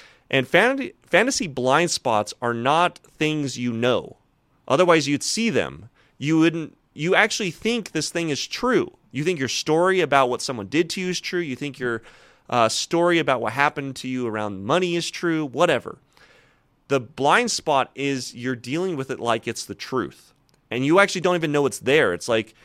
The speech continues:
you're about to turn into the car next to you. You didn't even know it was there, and he's honking at you, and you're like, "Gosh, how did I not see that?"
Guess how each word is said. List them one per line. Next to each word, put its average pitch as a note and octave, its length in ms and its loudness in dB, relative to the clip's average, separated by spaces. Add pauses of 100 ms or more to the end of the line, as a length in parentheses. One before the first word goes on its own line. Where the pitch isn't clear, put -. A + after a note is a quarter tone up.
(120)
you're A#2 80 -6
about C#3+ 200 2
to C3 80 -2
turn D#3 400 0
into C#3 260 0
the A2+ 80 0
car C3+ 260 0
next B2+ 280 -2
to - 80 -4
you. A#2 80 0
You A#2 120 -2
didn't C#3+ 120 2
even C#3+ 160 2
know C3+ 140 6
it - 20 6
was G#2 140 2
there, D3+ 200 8
and B2 60 0
he's G2+ 140 -6
honking F3 380 2
at F#2+ 220 -6
you, G#2 60 -6
and G2+ 40 -6
you're G2 100 -4
like, F#2 120 -6
"Gosh, F3+ 320 -6
how A#2 100 -6
did D#3+ 120 -2
I C#3+ 80 -4
not C3 160 -4
see G3+ 260 -8
that?" A2+ 240 -6